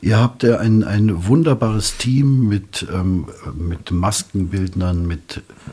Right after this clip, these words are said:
großartigen Kostümbildnern, mit Musikern, die,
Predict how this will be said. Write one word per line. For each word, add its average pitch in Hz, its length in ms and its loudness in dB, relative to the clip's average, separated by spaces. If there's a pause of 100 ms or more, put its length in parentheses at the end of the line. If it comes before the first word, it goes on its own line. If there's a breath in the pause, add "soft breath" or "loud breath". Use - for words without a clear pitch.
(100)
großartigen 104 720 0
Kostümbildnern, 107 1120 -6 (480 loud breath)
mit 92 400 -4 (100)
Musikern, 117 960 0
die, 98 320 -6